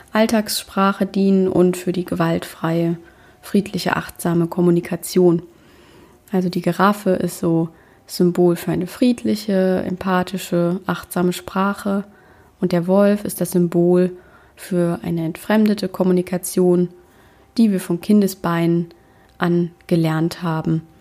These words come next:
Und die Klassiker, die der Wolf in seiner Sprache zu bieten hat, das sind Vorwürfe, das sind Urteile und Bewertungen,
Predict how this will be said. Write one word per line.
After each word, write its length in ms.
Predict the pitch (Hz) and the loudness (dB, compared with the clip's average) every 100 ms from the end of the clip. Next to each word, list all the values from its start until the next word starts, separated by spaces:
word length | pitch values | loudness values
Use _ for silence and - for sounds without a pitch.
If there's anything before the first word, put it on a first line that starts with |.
| _ - - - - _ _ | _ -20 -20 -20 -20 _ _
Und 540 | 185 175 170 - - | 0 2 2 -2 -8
die 420 | 180 175 170 170 - | -2 0 2 0 -2
Klassiker, 720 | - 208 233 233 - 214 208 | -2 0 2 -2 0 0 2
die 140 | 202 | 0
der 200 | 190 185 180 | 0 2 4
Wolf 420 | 185 196 190 - _ _ - | 4 4 0 -12 _ _ -6
in 80 | |
seiner 220 | 185 175 175 | 0 0 0
Sprache 480 | - - 190 190 | -4 -2 -2 -2
zu 160 | - 185 | -10 -2
bieten 360 | 220 233 208 190 | 0 0 0 0
hat, 240 | 190 190 | -2 -2
das 140 | 175 | -8
sind 220 | - 170 170 | -2 -2 -2
Vorwürfe, 920 | - 240 233 220 214 214 196 190 190 - - - - - | -2 0 2 0 0 -2 0 0 0 -6 -20 -20 -20 -12
das 240 | - - | -6 -2
sind 340 | 180 175 170 - | 0 2 0 -2
Urteile 840 | - 214 214 196 196 190 185 185 180 - _ - - | 0 0 0 -2 0 0 2 0 -2 -8 _ -20 -14
und 140 | - - | -12 -4
Bewertungen, 1080 | 175 175 208 208 208 196 185 185 180 180 | -2 2 2 2 0 -2 0 0 0 0